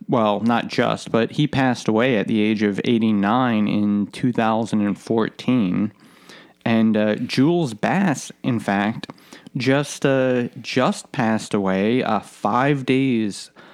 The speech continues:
prior to recording this podcast episode, and that was on October twenty-fifth, two thousand twenty-two, um, at the age of eighty-seven in Rye, New York.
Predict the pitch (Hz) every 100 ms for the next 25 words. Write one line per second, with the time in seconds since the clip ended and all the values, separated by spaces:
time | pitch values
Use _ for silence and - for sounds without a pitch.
0 | - - - 120 127 127 113 110 - 110
1 | 110 107 - 123 120 120 117 117 - -
2 | 123 - 107 101 - 196 101 107 101 101
3 | 98 - 113 107 104 107 - 110 107 117
4 | 113 107 107 110 104 - - 123 135 -
5 | 127 127 117 - 151 - - - - -
6 | - _ _ _ _ _ _ - _ -
7 | - 143 131 120 127 143 147 143 - 127
8 | 135 120 - 135 156 214 214 - - 120
9 | 120 123 123 - 127 123 135 127 127 135
10 | 135 127 - 123 139 143 - 143 180 135
11 | 101 101 104 104 101 123 165 160 156 180
12 | - - -